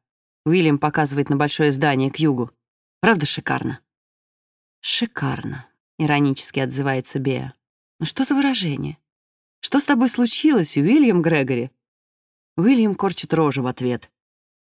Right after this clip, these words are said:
Кампус оказался еще более восхитительным, чем он воображал. Он всегда любил Нью-Йорк, музеи, людей, здешнюю жизнь. «Но, Уилли, ты же поедешь в Гарвард», напоминает Джеральд. «Мы же все там учимся».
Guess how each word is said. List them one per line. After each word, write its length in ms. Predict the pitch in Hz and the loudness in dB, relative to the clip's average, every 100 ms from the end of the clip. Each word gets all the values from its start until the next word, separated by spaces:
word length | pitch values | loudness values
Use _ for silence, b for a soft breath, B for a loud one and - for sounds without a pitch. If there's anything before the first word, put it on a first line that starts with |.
| _ | _
Кампус 340 | 165 151 - | -2 0 -2
оказался 440 | 139 139 139 135 143 | -4 -2 0 0 -2
еще 200 | - 147 | -2 -2
более 360 | 147 156 131 | 2 2 2
восхитительным, 760 | 123 131 - 135 185 131 123 123 | -2 -6 -6 -4 -4 -2 -2 -2
чем 220 | - 135 | -2 0
он 100 | 131 | 0
воображал. 640 | 131 127 127 135 127 123 - _ _ _ _ _ _ _ - | 0 -2 -2 -4 -6 -8 -12 _ _ _ _ _ _ _ -6
Он 80 | 143 | -4
всегда 300 | - 190 220 | 0 2 4
любил 340 | 180 165 143 | 4 2 2
Нью-Йорк, 680 | 131 127 147 131 120 - - _ _ _ | 0 0 0 -2 -6 -10 -20 _ _ _
музеи, 460 | 131 135 147 190 156 | -2 0 4 4 4
людей, 540 | 131 120 151 165 135 _ _ _ - | 0 2 2 2 -2 _ _ _ -12
здешнюю 480 | 123 143 131 123 123 | -2 -2 -2 -4 -4
жизнь. 400 | 123 180 147 135 _ _ _ _ _ _ _ _ _ | 0 0 0 -6 _ _ _ _ _ _ _ _ _
«Но, 300 | 160 160 151 | 0 2 4
Уилли, 300 | 175 220 143 | 4 4 2
ты 200 | - 147 | 0 0
же 140 | 135 147 | 0 0
поедешь 440 | 165 185 185 180 | 2 2 2 0
в 80 | 170 | 2
Гарвард», 500 | 240 143 123 - - _ - | 2 2 -4 -10 -20 _ -6
напоминает 520 | 143 139 147 139 123 | -4 0 2 2 0
Джеральд. 460 | 120 131 113 113 _ _ _ _ _ - | -2 -2 -4 -8 _ _ _ _ _ -2
«Мы 140 | 143 | 0
же 100 | 127 | 0
все 220 | 123 - 202 | -2 0 2
там 220 | 233 196 | 4 2
учимся». 440 | 139 127 - 123 | 0 -4 -8 -10